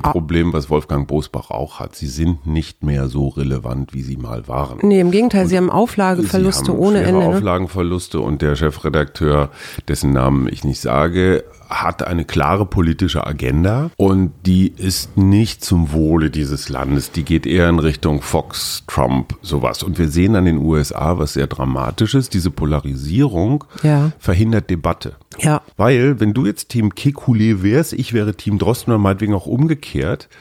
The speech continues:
Speaker 2: würden wir das, was der andere sagt, schon gar nicht mehr anhören
Speaker 1: Nee.
Speaker 2: oder darauf weitere Argumente, weil anderes Team.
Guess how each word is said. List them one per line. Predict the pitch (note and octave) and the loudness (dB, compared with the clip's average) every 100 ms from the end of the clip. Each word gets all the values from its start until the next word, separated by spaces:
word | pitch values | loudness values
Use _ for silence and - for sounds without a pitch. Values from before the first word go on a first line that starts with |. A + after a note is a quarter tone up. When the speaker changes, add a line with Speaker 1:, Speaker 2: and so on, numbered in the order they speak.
| - - - - | -20 -20 -20 -4
Speaker 2:
würden | G#2+ D3 F3+ F#3 | 2 2 4 2
wir | C#3 A2+ | 2 2
das, | B2+ C#3+ - - - _ - - | 0 0 -8 -14 -20 _ -20 -8
was | G#2 - | -6 -2
der | A#2 | 0
andere | C3 E3 E3+ | 2 2 2
sagt, | C#3+ B2 F#2 G2+ B2 - _ - | 2 2 2 0 -4 -14 _ -10
schon | - C3+ | -2 0
gar | C3+ B2 | 2 2
nicht | E3 C#3+ | 2 2
mehr | C#3+ C3+ B2+ B2 A#2 _ - | 0 2 2 0 -4 _ -6
anhören | A#2+ G#3 G3+ A#2+ F#2+ E2+ D#2 D#2 A#2+ A3+ - _ | 0 2 4 4 6 4 0 -2 -4 -6 -10 _
Speaker 1:
Nee. | G#3+ G3+ | 0 2
Speaker 2:
oder | B2 A#2 | 4 2
darauf | A#2 A2+ G2 | 0 -2 -2
weitere | F#2+ A#2 - | 0 0 -2
Argumente, | - G#2+ G#2 A2 E3+ A#2 F#2+ | -2 0 0 2 0 -2 -2
weil | G#2+ C#3+ D3+ - - - _ | 2 2 2 -6 -20 -20 _
anderes | B2 C3 A2+ G2 | 0 2 0 -4
Team. | - A2 C#2 | -6 -4 -4